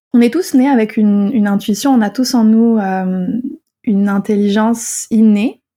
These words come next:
une forme de connaissance naturelle à l'intérieur de nous qui nous permet de, d'accéder à des informations au-delà du visible et de l'explicite.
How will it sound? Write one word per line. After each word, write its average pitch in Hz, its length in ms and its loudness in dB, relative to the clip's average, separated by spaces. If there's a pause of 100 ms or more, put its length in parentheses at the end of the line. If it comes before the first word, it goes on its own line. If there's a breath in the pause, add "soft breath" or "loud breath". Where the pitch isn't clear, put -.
(240)
une 202 400 0
forme 226 300 2
de 214 280 -2
connaissance 214 920 -2
naturelle 214 460 -2
à 214 60 0
l'intérieur 190 460 -2
de 202 100 0
nous 247 120 4
qui 254 160 -4
nous 214 80 2
permet 202 420 -2
de, 185 640 -6 (640)
d'accéder 208 420 -2
à 247 100 2
des 208 140 0
informations 190 880 -4 (120)
au-delà 202 360 -2
du 196 540 -6
visible 208 480 0
et 202 60 0
de 180 40 -6
l'explicite. 196 600 -6